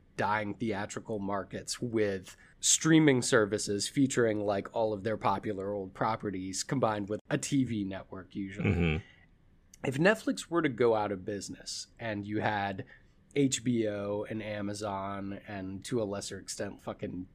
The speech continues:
Speaker 1: Peacock and Paramount Plus and all these,
Speaker 2: Mm-hmm.
Speaker 1: all these places coming in to, like, fill that void.
Speaker 2: Right.
Speaker 1: I,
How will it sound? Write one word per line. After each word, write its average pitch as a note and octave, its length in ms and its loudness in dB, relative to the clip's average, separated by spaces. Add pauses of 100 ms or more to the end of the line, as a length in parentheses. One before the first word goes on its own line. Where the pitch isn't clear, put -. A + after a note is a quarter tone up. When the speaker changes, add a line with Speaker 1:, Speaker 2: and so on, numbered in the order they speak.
Speaker 1:
Peacock A#2 600 -2
and G2 160 -6
Paramount G2+ 520 -4
Plus - 380 -6
and A2+ 120 2
all G#2 120 -2
these, F#2 220 4
Speaker 2:
Mm-hmm. E2+ 300 2
Speaker 1:
all G3 100 10
these G3+ 160 4
places E3 420 4
coming E3 400 6
in C3+ 200 6
to, C#3+ 120 2
like, B2 220 6
fill - 420 8
that G#2+ 240 6
void. G#2 600 -4 (340)
Speaker 2:
Right. F2 260 10 (160)
Speaker 1:
I, - 60 -4